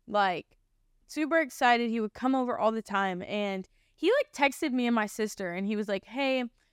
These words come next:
I would like to have a meeting with you guys, like, without your mom there. Um, when are you guys available?" First of all, <laughs> red flag number one. Why do you wanna, why do you wanna have a meeting with your daughters?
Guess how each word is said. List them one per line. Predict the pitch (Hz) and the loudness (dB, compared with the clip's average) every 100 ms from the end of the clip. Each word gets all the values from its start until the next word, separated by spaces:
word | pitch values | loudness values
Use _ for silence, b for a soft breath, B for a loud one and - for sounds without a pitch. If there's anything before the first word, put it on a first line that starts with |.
| _ | _
I | - | -2
would | 302 | 2
like | 330 - | 2 4
to | |
have | 330 294 | 2 4
a | |
meeting | 240 220 233 233 214 | 2 2 2 0 0
with | 202 | -2
you | 202 | -4
guys, | 190 185 185 180 185 - | 2 4 4 2 -4 0
like, | 190 190 | 0 0
without | 196 202 | 0 2
your | 196 208 | 2 0
mom | 185 185 | 0 -2
there. | 185 175 - 202 - - | -2 -4 -6 -10 -14 -2
Um, | 208 190 120 - 240 _ _ _ _ _ | 0 0 -2 -6 -10 _ _ _ _ _
when | - 220 | -2 0
are | |
you | 208 | 2
guys | 196 185 | 0 0
available?" | 180 170 - - 202 _ _ | 0 0 -2 -8 -12 _ _
First | - 339 | 2 2
of | 254 | 4
all, | 208 185 190 _ | 0 0 -6 _
<laughs> | 226 - _ _ _ _ | -20 -20 _ _ _ _
red | 208 226 240 214 | 0 2 2 2
flag | 220 214 202 | 2 4 4
number | 208 202 190 | 2 0 0
one. | 202 208 190 _ _ | 0 0 -2 _ _
Why | 240 320 | 2 4
do | |
you | 415 392 | 4 2
wanna, | 370 311 - - | 2 0 -2 -10
why | 208 233 277 359 | -4 4 4 4
do | |
you | 466 440 | 2 0
wanna | 415 | 2
have | 339 320 | 2 0
a | 269 | 0
meeting | 208 214 226 233 | -2 -2 -2 -4
with | 220 | -4
your | 190 | -4
daughters? | 185 170 180 170 - - | -2 -2 -2 -4 -10 -20